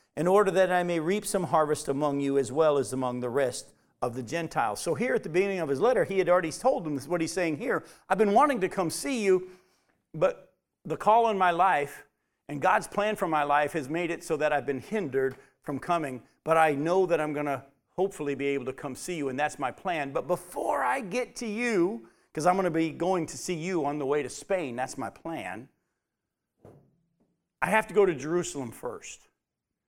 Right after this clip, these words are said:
He just said that in our section. Paul had so far been prevented or hindered from going to visit them. Let me ask you a quick question. Who is hindering, and be care-, careful that you don't answer too quick,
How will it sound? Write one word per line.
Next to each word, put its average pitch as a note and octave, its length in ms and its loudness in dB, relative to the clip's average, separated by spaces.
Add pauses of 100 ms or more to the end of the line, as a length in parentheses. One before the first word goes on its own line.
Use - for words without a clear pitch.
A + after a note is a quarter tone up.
(340)
He F3+ 120 0
just D3+ 200 0
said E3 180 2
that C#3 160 4
in C3+ 140 -2
our B2 100 -2
section. - 540 -2 (880)
Paul G3+ 200 10
had F3 140 6
so G#3 200 6
far F#3 180 8
been D3+ 180 4
prevented E3 460 2
or C3+ 120 2
hindered D#3 640 4 (240)
from E3 200 0
going E3+ 260 4
to E3 80 2
visit F3+ 400 0
them. G#2 220 -10 (960)
Let - 40 -4
me A3+ 60 2
ask F#3+ 220 2
you D#3+ 60 4
a D#3 40 -2
quick D#3+ 240 -2
question. D#3 500 -4 (1200)
Who D4+ 340 4
is G3 380 2 (160)
hindering, F3+ 680 0
and B2+ 120 -4
be D#3+ 100 -2
care-, A3 440 2
careful A#3+ 400 2
that E3+ 120 0
you F#3 140 -2
don't G3 180 0
answer F#3 320 -2
too D#3+ 180 -4
quick, - 520 -2